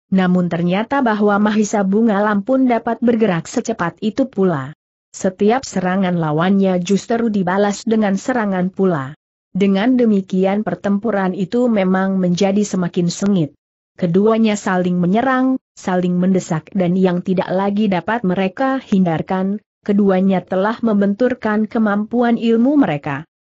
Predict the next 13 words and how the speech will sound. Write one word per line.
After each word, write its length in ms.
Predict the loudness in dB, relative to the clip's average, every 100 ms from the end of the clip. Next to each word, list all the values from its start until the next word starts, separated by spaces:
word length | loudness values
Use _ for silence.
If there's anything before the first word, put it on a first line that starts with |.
| _ -6
Sebenarnya 720 | -2 2 4 4 4 4 2
lah 240 | 0 0
bahwa 400 | 0 2 2 0
pilihan 480 | 0 -2 0 0 0
Pangeran 640 | 0 2 2 0 0 -2
Kuda 320 | -2 -2 0 0
Permati 480 | 0 0 -2 -4
atas 480 | -6 -4 -6 -4 0
Senopati 720 | 2 2 0 -6 -2 -2 -2
itu 340 | -6 -4 0 2
memang 380 | 2 2 2 0
sudah 320 | 0 0 -2
tepat. 480 | -6 -8 -6 -8